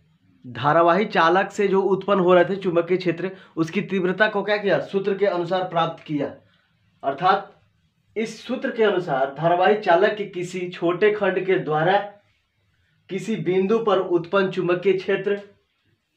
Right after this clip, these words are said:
की तीव्रता को कई प्रकार या कई भागों में divide किया, ठीक है। दो वैज्ञानिक बायो और सेवर्ट ने चुंबकीय क्षेत्र की जो धारा है, अर्थात धारावाही जो चालक है,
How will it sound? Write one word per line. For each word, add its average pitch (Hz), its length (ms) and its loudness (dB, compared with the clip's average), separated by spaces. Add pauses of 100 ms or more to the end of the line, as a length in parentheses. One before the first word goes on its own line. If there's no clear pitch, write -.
(600)
की 190 120 -6
तीव्रता 180 540 0 (920)
को 185 180 2
कई 196 260 4
प्रकार 165 540 2 (160)
या 160 140 -2 (120)
कई 190 200 4
भागों 151 380 0
में 170 400 -2
divide 127 500 -2
किया, 113 260 -12 (140)
ठीक 160 180 -2
है। 190 120 2 (880)
दो 147 180 0
वैज्ञानिक 190 560 2 (120)
बायो 156 360 4
और 180 180 2
सेवर्ट 165 440 2
ने 156 240 -4 (480)
चुंबकीय 190 380 2
क्षेत्र 214 260 -4
की 214 120 -6
जो 202 160 0
धारा 160 420 2
है, 143 180 0 (840)
अर्थात 160 460 0
धारावाही 175 500 2
जो 214 120 2
चालक 180 500 0
है, 220 360 0